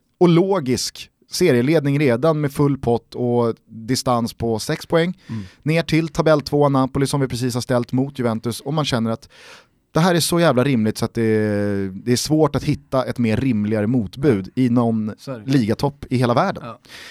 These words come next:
Speaker 1: Så att, eh,
Speaker 2: Ja, det är
Speaker 1: eh,
Speaker 2: P S G.
Speaker 1: hatten av, ja,
Speaker 2: Mm.
Speaker 1: exakt. Hatten av till, eh, Juventus.
Speaker 2: Mm.
Speaker 1: Men där du, eh, rapporterade i helgen här om, eh, att, eh, Marotta lämnar, eller?
Speaker 2: Mm.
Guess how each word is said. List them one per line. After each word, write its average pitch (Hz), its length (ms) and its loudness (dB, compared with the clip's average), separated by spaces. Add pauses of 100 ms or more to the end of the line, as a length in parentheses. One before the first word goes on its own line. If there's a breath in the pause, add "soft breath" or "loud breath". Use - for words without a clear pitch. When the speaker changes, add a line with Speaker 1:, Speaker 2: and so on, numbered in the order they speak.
(120 loud breath)
Speaker 1:
Så - 120 0
att, 170 200 0
eh, 175 80 6
Speaker 2:
Ja, 170 340 4
det 196 80 4
är 202 40 6
Speaker 1:
eh, 190 60 0
Speaker 2:
P 190 120 4
S 165 100 0
G. 165 140 -2 (120)
Speaker 1:
hatten 208 520 0
av, 143 320 4
ja, 196 220 4
Speaker 2:
Mm. 190 80 -4 (220)
Speaker 1:
exakt. 135 500 -2
Hatten 196 400 0
av 151 160 4
till, 139 320 0
eh, 131 380 2
Juventus. 143 640 -2
Speaker 2:
Mm. 131 140 -14 (260)
Speaker 1:
Men 214 340 2
där 196 100 4
du, 208 360 6
eh, 196 360 2
rapporterade 123 800 2
i 120 520 0 (100)
helgen 107 280 -2
här 95 260 -2
om, 107 260 -2
eh, 101 220 -4
att, - 280 -8
eh, 95 600 -6
Marotta 147 480 -4
lämnar, 92 300 -6
eller? 123 280 -6
Speaker 2:
Mm. 170 440 -2